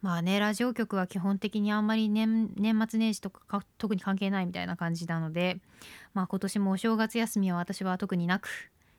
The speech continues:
通常運転でやってました。うーん、まあそれはそれでね、なんか体内時計狂わなくていいんじゃないかっていうところはありましたね。やっぱりこう、一回だらけると人間戻るのがちょっとね、時間かかりますから、そういう意味で言うと、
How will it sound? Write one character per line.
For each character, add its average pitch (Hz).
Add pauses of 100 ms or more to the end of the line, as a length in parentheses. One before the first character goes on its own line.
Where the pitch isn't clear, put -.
(100)
通 196
常 190
運 190
転 175
で 170
や 185
っ -
て 180
ま 170
し -
た。 147 (120)
う 180
ー -
ん、 240
ま 277
あ 226
そ 208
れ 262
は 392
そ 403
れ 403
で 403
ね、 392 (500)
な 311
ん 302
か 214
体 302
内 349
時 359
計 -
狂 233
わ 294
な 302
く -
て 226
い 233
い 254
ん 277
じ 302
ゃ 294
な 262
い 214
か 190
っ 180
て -
い -
う 175
と 180
こ 185
ろ 180
は 170
あ 170
り 185
ま 220
し -
た 185
ね。 208
や 226
っ -
ぱ 302
り 240
こ 185
う、 - (260)
一 285
回 381
だ 359
ら 381
け 370
る 339
と 226
人 220
間 254
戻 240
る 294
の 175
が 170
ち 233
ょ -
っ -
と 170
ね、 180
時 185
間 262
か 262
か 262
り 247
ま 247
す -
か 170
ら、 185 (220)
そ 359
う -
い 370
う -
意 392
味 392
で 320
言 302
う 294
と、 330